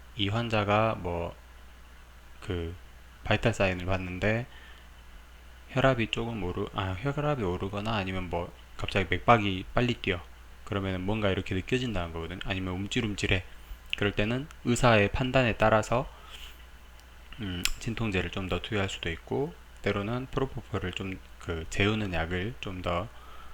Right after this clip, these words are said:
투여할 수도 있고, 그래요. 예. 이 이야기를 왜 드리냐면 뒤에 나와요. 뒤에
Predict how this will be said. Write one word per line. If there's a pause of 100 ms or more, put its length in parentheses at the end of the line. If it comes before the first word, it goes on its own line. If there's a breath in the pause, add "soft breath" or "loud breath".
(480 loud breath)
투여할
수도
있고,
그래요. (260)
예. (2500 loud breath)
이
이야기를
왜
드리냐면
뒤에
나와요. (120)
뒤에